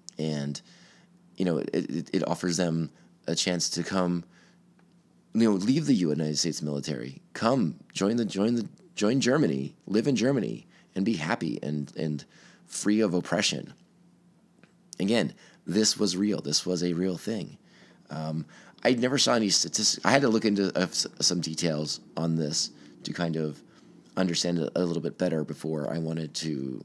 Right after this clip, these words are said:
to talk about it today. And it's a, um, you know, <laughs> to,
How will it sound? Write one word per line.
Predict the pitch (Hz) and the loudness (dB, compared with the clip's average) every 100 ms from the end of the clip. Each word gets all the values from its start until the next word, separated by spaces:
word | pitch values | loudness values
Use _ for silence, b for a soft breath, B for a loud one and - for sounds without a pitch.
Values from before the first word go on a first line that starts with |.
| - | -12
to | - | -10
talk | 92 107 - | -6 -6 -6
about | - 50 | -8 -8
it | 50 - | -8 -10
today. | 71 62 55 B B B B | -8 -10 -10 B B B B
And | 85 85 82 | -6 -4 -4
it's | 82 - 98 | -2 -2 0
a, | 92 92 | 0 2
um, | 95 95 92 90 - _ _ _ _ _ _ _ _ b b b b - | 2 2 0 -4 -10 _ _ _ _ _ _ _ _ b b b b -2
you | 120 | 2
know, | 143 180 - - _ _ _ _ _ - | 4 2 -2 -14 _ _ _ _ _ 0
<laughs> | |
to, | 101 139 - - | 4 4 2 -6